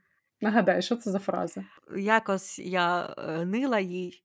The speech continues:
Speaker 2: і що там, що то, то я не роблю, і це в мене не, не, не, не, не, не, не цей, не виходить там і так далі. Е, вона мені питає: "А скільки разів ти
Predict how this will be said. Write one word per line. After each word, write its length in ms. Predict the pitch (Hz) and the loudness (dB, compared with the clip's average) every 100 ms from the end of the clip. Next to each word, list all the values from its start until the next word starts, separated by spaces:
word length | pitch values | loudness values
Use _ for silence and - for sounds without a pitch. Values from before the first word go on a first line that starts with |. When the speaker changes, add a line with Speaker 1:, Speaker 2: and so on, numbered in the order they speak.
| _ | _
Speaker 2:
і 60 | - | -14
що 200 | - 165 | -14 -8
там, 260 | 160 160 | -6 -6
що 160 | - 165 | -10 -14
то, 180 | - 190 | -10 -12
то 340 | _ 269 285 | _ 6 6
я 140 | 254 | 6
не 160 | 214 208 | 2 0
роблю, 460 | 196 185 185 185 175 | -2 -6 -6 -4 -4
і 80 | |
це 380 | 165 - - 262 | -6 -10 2 2
в 40 | 240 | 4
мене 200 | 220 208 | -2 -2
не, 220 | 202 190 | -2 -2
не, 160 | 196 | -4
не, 120 | 185 190 | -4 -4
не, 160 | 190 | -4
не, 200 | 190 190 | -6 -8
не, 140 | 190 190 | -8 -10
не 200 | 185 190 | -10 -12
цей, 460 | - 175 170 175 _ _ _ _ _ | -12 -12 -12 -14 _ _ _ _ _
не 140 | 208 196 | -8 -8
виходить 540 | 185 - 196 175 160 | -8 -4 -2 -2 -2
там 160 | 151 151 | -4 -4
і 40 | |
так 180 | - 165 | -6 -4
далі. 340 | 208 233 190 - - - - 180 170 - | -2 -2 -4 -8 -20 -20 -18 -18 -18 -8
Е, 260 | 165 156 | -4 -2
вона 180 | 160 180 | -2 0
мені 220 | 190 190 | 0 0
питає: 480 | 175 175 165 160 165 - | -2 -2 -2 0 -2 -8
"А 40 | |
скільки 280 | - 277 285 | -6 -4 0
разів 300 | 220 180 190 | 0 0 -4
ти 380 | - 170 156 | -4 -4 -2